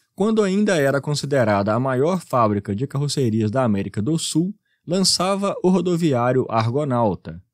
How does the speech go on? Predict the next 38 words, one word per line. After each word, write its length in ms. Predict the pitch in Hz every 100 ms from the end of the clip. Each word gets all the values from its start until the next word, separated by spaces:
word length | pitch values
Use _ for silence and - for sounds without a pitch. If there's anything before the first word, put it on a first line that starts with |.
| _ -
a 80 | 147
versão 440 | 190 180 - 190
de 140 | 180 214
estrada 600 | 196 - 127 131 139 147
do 140 | 147
modelo 420 | 160 143 127 131
urbano, 580 | 175 143 110 90 78 87 - _ _ -
entre 320 | 156 202 208
outros, 540 | 165 185 208 214 202 -
o 120 | 180
também 380 | 190 175 147 190
rodoviário 840 | 190 175 170 170 120 127 131 135
com 160 | - 180
chassi 560 | - 156 - 123 135
Fenemé. 720 | 131 - 117 156 147 98 73 98 _ _ _ _ _ _ _
Em 140 | 151 180
sessenta 480 | 202 185 233 233
e 60 | 185
quatro, 420 | - 151 175 190
a 60 | 202
empresa 380 | 214 180 190 190
forneceu 560 | 190 196 170 - 165
para 200 | 165 160
a 40 | 156
Polícia 380 | 160 156 180 180
Militar 560 | 170 151 135 135 120
do 140 | 117 139
Estado 280 | - 117
de 100 | 117
São 220 | 131 175 165
Paulo 380 | 147 151 156
quatro 360 | 156 185 202 226
carros 400 | - 160 160 156
blindados 720 | 147 175 131 113 120 98 101
para 220 | - 165
controle 440 | 170 190 160 151 151
de 120 | 151
tumultos, 760 | 185 165 110 85 85 92 -